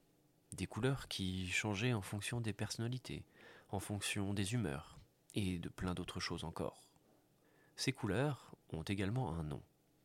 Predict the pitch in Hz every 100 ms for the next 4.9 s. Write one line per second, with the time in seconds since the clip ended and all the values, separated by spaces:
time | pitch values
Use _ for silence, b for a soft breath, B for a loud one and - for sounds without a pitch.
0 | _ - 90 73 113 110 - 80 - 113
1 | 123 - - - - - 80 90 85 -
2 | - - _ _ B B B B - -
3 | 113 160 170 110 123 147 - 98 120 151
4 | 90 87 95 107 78 - 107 139